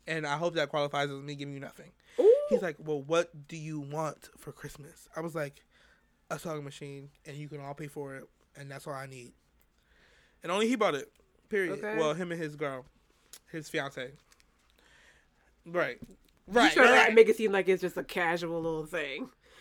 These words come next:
Speaker 1: that's why I'm
Speaker 2: His
Speaker 1: like, Let me, let
Speaker 2: girl.
Speaker 1: me address
Speaker 2: That's his lady, honey.
Speaker 1: his fiance.
Speaker 2: Get it right. That's his late. That's his woman.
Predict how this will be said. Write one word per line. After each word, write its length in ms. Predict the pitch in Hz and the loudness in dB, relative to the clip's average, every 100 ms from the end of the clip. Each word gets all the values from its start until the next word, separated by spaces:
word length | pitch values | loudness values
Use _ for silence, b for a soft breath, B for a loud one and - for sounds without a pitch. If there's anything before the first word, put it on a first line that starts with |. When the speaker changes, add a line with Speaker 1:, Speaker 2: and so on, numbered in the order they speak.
| b | b
Speaker 1:
that's 200 | 220 226 | 4 8
why 100 | 226 | 8
I'm 60 | 233 | 10
Speaker 2:
His 100 | 196 | 8
Speaker 1:
like, 80 | |
Let 120 | 202 180 | 8 4
me, 80 | 170 | 4
let 100 | 247 | 2
Speaker 2:
girl. 80 | 277 | 0
Speaker 1:
me 100 | 262 | 0
address 300 | 196 175 151 | 2 4 4
Speaker 2:
That's 120 | 156 | 2
his 140 | 277 226 | -6 -4
lady, 300 | 196 190 175 | -4 -6 -8
honey. 200 | 165 190 | -6 -6
Speaker 1:
his 80 | 160 | -6
fiance. 340 | 185 175 165 185 | -6 -4 -4 -4
Speaker 2:
Get 100 | 185 | -4
it 100 | 147 | -4
right. 260 | 156 - | -8 -12
That's 220 | 160 165 - | -14 -14 -14
his 180 | 196 180 | -12 -8
late. 260 | 175 165 | -8 -8
That's 220 | 185 - 190 | -10 -12 -16
his 160 | 180 | -18
woman. 580 | 190 190 - - - | -18 -20 -20 -20 -20